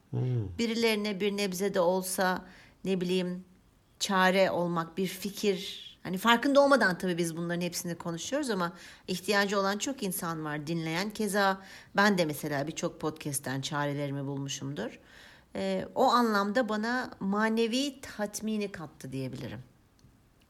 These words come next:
Speaker 2: Sana?
Speaker 1: Güzelmiş. Ramazan'a da uydu.
Speaker 2: Ramazan'a da uydu tabii ki.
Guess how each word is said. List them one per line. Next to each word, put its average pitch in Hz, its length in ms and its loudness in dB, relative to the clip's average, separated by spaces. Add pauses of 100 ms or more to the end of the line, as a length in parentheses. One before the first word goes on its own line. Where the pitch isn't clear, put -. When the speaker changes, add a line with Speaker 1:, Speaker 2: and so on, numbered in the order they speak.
Speaker 2:
Sana? 208 400 -6
Speaker 1:
Güzelmiş. 87 760 0 (420)
Ramazan'a 95 540 4
da 135 80 6
uydu. 123 440 6 (460)
Speaker 2:
Ramazan'a 165 480 -2
da 226 60 -2
uydu 202 320 0
tabii 170 280 -6
ki. 147 180 -10